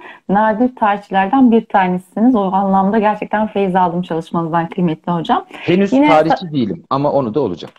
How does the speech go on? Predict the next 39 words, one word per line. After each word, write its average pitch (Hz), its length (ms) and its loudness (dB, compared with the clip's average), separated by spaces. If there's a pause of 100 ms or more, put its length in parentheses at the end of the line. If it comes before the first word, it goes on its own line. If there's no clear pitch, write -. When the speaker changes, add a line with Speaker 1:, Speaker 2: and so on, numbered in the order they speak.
(220)
Speaker 2:
<laughs> - 0 - (340)
Speaker 1:
Hı 247 100 4
hı. 226 280 2 (260)
Hocam 214 440 0
daha 226 200 2
ne 226 160 4
olsun 269 400 0
kitaplarınızı 214 720 -2
okurken 220 640 -2 (100)
o - 40 -12
kadar 233 380 0
kıymetli 233 380 -6
çalışmalar 233 760 -2
ki 240 320 -4
inanın 208 480 -2
Speaker 2:
Yok, 131 140 2
Speaker 1:
elinize, 208 220 4
Speaker 2:
alaylı - 220 6
Speaker 1:
emeğinize 202 260 4
Speaker 2:
olmayı 185 180 2
Speaker 1:
sağlık. 185 240 2
Speaker 2:
sevmiyorum. 98 440 -4
Ben 123 160 -2
şu 175 260 0
anda 123 260 0
Speaker 1:
Hı 127 100 4
hı. 107 80 -2
Speaker 2:
zaten 117 360 -2
üstüne 120 400 -8
basa 120 280 -2
basa 113 220 -2
vurguladığım 104 640 -4
o. 95 60 -6
Yani 104 440 -4
bazen 110 440 -2
işte 101 220 -8
programlarda 104 720 -4
tarihçi, 101 800 -4
e, 90 80 -8